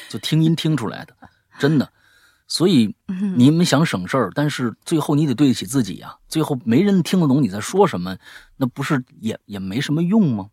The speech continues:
Speaker 1: 对吧？那只能让我们最后说什么意思呢？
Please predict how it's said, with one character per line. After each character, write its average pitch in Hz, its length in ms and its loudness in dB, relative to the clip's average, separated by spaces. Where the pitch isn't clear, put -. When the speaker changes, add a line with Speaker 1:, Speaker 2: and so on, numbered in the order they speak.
Speaker 1:
对 104 100 -4
吧？ - 220 -8
那 123 260 0
只 - 220 -10
能 196 380 2
让 117 480 2
我 92 220 -6
们 101 220 -2
最 139 200 0
后 98 240 -6
说 110 200 -2
什 104 160 -8
么 95 120 -4
意 135 120 2
思 107 120 -4
呢？ 90 240 -8